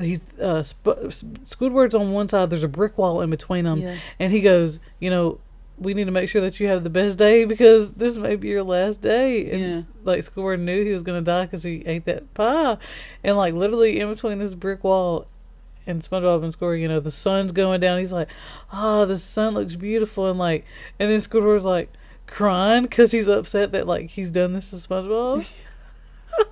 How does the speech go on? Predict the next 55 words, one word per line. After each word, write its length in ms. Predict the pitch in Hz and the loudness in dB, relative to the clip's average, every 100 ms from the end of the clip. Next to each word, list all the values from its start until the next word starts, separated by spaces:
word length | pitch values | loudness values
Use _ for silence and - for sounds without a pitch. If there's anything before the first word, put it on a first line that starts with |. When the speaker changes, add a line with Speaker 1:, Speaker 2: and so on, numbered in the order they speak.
| - - - - - | -10 -20 -14 -8 -6
Speaker 2:
I 80 | |
think 40 | 247 | 2
Speaker 1:
And 0 | |
Speaker 2:
there 100 | 302 311 | 4 6
Speaker 1:
then 20 | 302 | 4
Speaker 2:
had 60 | 294 | 2
to 60 | |
be 80 | 262 | -4
something 340 | 254 311 311 233 | -2 -4 -2 -6
else, 260 | 240 240 | -8 -10
too. 340 | - 233 208 165 | -10 -6 -4 -4
When 240 | 170 180 | -4 -6
Squidward 460 | 185 - 240 226 190 | -8 -8 -6 -6 -8
found 260 | 202 196 | -10 -8
out 260 | 190 170 - - - - - | -8 -8 -12 -18 -20 -20 -14
that 160 | 180 175 | -10 -8
it 80 | |
was 340 | 170 165 156 - - | -6 -8 -12 -20 -20
SpongeBob's 300 | - 196 180 | -12 -10 -8
last 380 | 165 170 170 | -8 -8 -8
day, 140 | 175 170 | -8 -8
I 40 | |
think 220 | 170 220 247 | -8 -12 -10
it 80 | |
was, 160 | 208 196 | -10 -10
like, 120 | 175 | -12
a 40 | 160 | -8
misunderstanding 1000 | 165 170 175 160 160 160 160 156 147 151 | -8 -8 -10 -10 -10 -8 -6 -6 -10 -12
where 80 | 156 | -14
SpongeBob 480 | 170 175 165 165 156 | -10 -8 -6 -8 -8
said 180 | 165 143 | -12 -10
something 400 | 165 165 156 151 | -8 -8 -8 -10
and 140 | 143 - - - | -12 -16 -20 -20
Squidward 380 | - 185 175 170 | -10 -8 -8 -10
thought 200 | 165 165 | -12 -12
that 220 | 151 - | -14 -16
he 240 | 165 170 - - - | -16 -16 -16 -20 -14
meant 240 | 175 175 | -8 -8
that 80 | 170 | -8
he 60 | 175 | -10
was 80 | 156 | -10
gonna 180 | 151 | -10
die 300 | 139 151 151 | -10 -10 -8
that 180 | 156 123 | -8 -10
day 160 | 143 139 | -10 -12
or 120 | 139 | -12
something. 340 | 143 139 180 180 | -12 -8 -6 -4
Speaker 1:
Yeah. 380 | 170 156 156 - - - - - - - | -4 -4 -8 -12 -18 -20 -20 -20 -20 2
But, 100 | 214 | 6
like, 160 | 226 | 8
those 240 | 214 262 302 | 8 6 6
were 120 | 349 | 0
heavy 640 | 185 190 202 359 359 220 170 | 0 2 4 4 2 -2 -2
for 200 | 185 175 | -6 -8
kids. 880 | - 190 175 156 143 139 143 - | -10 -6 -2 0 -2 -4 -10 -18